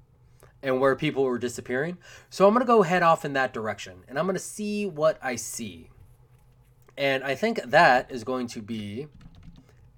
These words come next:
a, that's gonna be a fey roll. Pretty sure that needs to be a fey roll, as nothing else makes sense. It's not magic, it's not physical.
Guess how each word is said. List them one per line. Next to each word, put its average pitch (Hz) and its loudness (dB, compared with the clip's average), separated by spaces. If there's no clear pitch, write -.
a, 107 0
that's 240 -2
gonna 254 2
be 185 6
a 131 4
fey 135 0
roll. 101 -8
Pretty 185 4
sure 170 0
that 147 6
needs 131 -2
to 117 -10
be 117 -4
a 104 -6
fey 117 -6
roll, 104 -6
as 110 -8
nothing 127 2
else 123 -2
makes 117 -6
sense. 123 -4
It's 127 -10
not 165 0
magic, 143 0
it's 120 -14
not 139 -2
physical. 120 -6